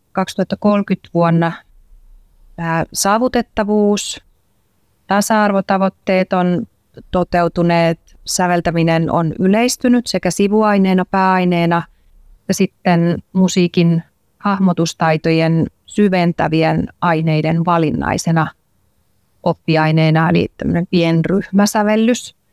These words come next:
mitä meillä nyt on esimerkiksi Ilkka Hammo opettaa Pirkanmaan musiikkiopistolla. Mä uskon myös, että yhteissäveltäminen ehkä voisi olla semmonen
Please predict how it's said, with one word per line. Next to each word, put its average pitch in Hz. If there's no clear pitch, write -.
mitä 185
meillä 196
nyt 214
on 202
esimerkiksi 180
Ilkka 185
Hammo 175
opettaa 170
Pirkanmaan 160
musiikkiopistolla. 180
Mä 208
uskon 240
myös, 226
että 202
yhteissäveltäminen 175
ehkä -
voisi 175
olla 170
semmonen 175